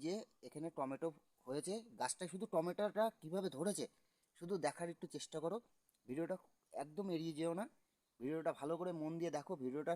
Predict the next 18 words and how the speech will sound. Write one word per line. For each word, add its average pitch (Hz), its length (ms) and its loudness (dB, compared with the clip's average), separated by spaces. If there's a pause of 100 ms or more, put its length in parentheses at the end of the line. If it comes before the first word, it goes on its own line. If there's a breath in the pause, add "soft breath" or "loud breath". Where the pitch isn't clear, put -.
(100)
সবাইকে 147 320 -2 (120)
শেয়ার 151 280 2
করো। 160 140 2 (640)
যে 147 100 4 (560)
এই 180 240 8
যে 202 60 6 (100)
লঙ্কা 156 340 6
গাছ, 101 140 -4 (500)
এই 151 160 2
যে 190 60 4 (100)
লঙ্কাটা 147 360 6 (360)
ফুলেছে, 143 380 4 (680)
কেমন 175 220 2 (100)
ধরা 175 140 6 (100)
ধরেছে, 165 280 4 (360)
শুধু 160 220 -2
লঙ্কাটা 151 320 4 (100)
দেখান 104 220 -2